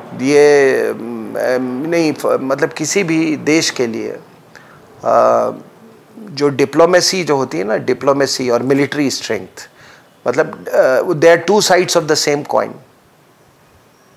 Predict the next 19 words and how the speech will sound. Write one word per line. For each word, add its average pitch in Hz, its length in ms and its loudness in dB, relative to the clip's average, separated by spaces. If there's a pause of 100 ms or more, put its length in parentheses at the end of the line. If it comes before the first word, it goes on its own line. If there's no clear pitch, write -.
(1500)
सैन्य 220 420 4
ताकत, 180 480 0
सैन्य 175 500 2
बल, 131 440 2 (640)
hard 160 400 4
power 120 360 2
जिसको 113 340 -8
बोलते 104 360 -14
हैं, - 200 -20 (760)
अगर 135 220 4
आपको 139 300 2
hard 135 440 2
power 143 380 2
भ-, 120 300 -6
आपके 117 300 -4
पास 120 360 -2
है, 135 80 0
पर्याप्त 110 580 -2
है, 170 260 -6